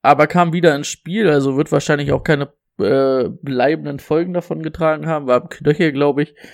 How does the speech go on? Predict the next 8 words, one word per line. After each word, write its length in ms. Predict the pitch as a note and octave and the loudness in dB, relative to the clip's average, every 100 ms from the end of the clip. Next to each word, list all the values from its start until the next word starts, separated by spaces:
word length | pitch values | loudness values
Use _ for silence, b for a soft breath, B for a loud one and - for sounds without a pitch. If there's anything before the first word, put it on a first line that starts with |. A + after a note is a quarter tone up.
| b b b b b b b b b b b b _ _ | b b b b b b b b b b b b _ _
Und 520 | - F3 F#3+ F#3+ F#3 E3+ | 6 10 10 8 2 4
David 300 | F3 E3+ E3 | 4 4 -2
Montgomery, 720 | D3+ D#3 D#3+ D#3 D3 D3+ B2+ | -2 2 2 2 0 -4 -4
der 420 | C3+ C3+ C3 - | 0 2 2 0
ist 420 | C3+ C3+ - - - | -4 -4 -8 -14 2
auch 320 | G3 D3 - - | 4 4 0 -8
im 240 | C#3 C3 | -6 -6
Concussion-Protokoll. 1500 | - C3 B2+ - F3+ G#3+ G4 F4 - D#3 C3 - B2 B2+ B2 | -4 -4 -4 -4 -2 -2 -8 -6 -4 -2 -4 0 2 4 2